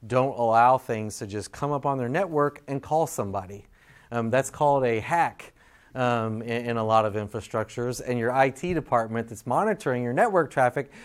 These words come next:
is gonna see some random thing come up and try to make a call to some random server they don't know, and they're gonna squash it, right? So one of the things we've accounted for is, um,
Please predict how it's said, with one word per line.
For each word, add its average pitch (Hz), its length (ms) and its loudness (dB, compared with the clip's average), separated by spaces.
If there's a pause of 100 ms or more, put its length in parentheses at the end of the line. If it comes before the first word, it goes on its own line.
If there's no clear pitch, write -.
(120)
is 139 100 -4
gonna 139 220 0
see 143 160 -6
some 127 260 -2
random 208 460 0
thing 214 260 0
come 113 300 -2
up 120 240 0 (360)
and 120 380 0
try 151 160 4
to 175 80 2
make 180 200 -4
a 151 60 -4
call 160 320 -2
to 165 100 -4
some 110 220 -4
random 175 340 0
server 175 360 0
they 120 140 2
don't 113 200 0
know, 113 340 2 (180)
and 113 100 -4
they're 117 120 0
gonna 113 180 0
squash - 640 -2
it, 90 140 -16 (200)
right? 107 380 -2 (260)
So 139 140 -2
one 175 240 2
of 170 80 2
the 156 60 0
things 156 300 -2
we've 135 220 -2
accounted 139 480 -2
for 120 380 0
is, 110 480 -2
um, 107 340 0